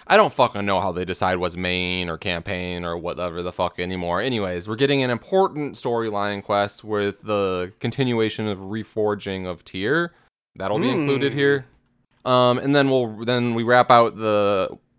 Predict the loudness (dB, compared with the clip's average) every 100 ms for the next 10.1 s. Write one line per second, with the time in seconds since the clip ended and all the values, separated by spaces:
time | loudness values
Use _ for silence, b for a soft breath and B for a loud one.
0 | _ -2 2 2 0 -4 0 2 2 0
1 | 0 2 4 2 0 0 2 4 2 2
2 | -2 -2 -2 -2 -2 -2 -2 0 2 2
3 | 2 0 -4 -6 -2 2 2 2 -2 2
4 | 6 6 6 4 2 2 -2 2 4 4
5 | 4 4 4 4 2 2 -4 -2 -2 0
6 | -2 0 -4 -4 -12 _ -6 -2 -4 -4
7 | -10 _ -8 -4 -4 -4 -6 -6 -6 -6
8 | -6 -6 -2 0 0 -4 0 2 2 2
9 | -2 -4 -4 -2 -2 -6 -10 -14 -6 -6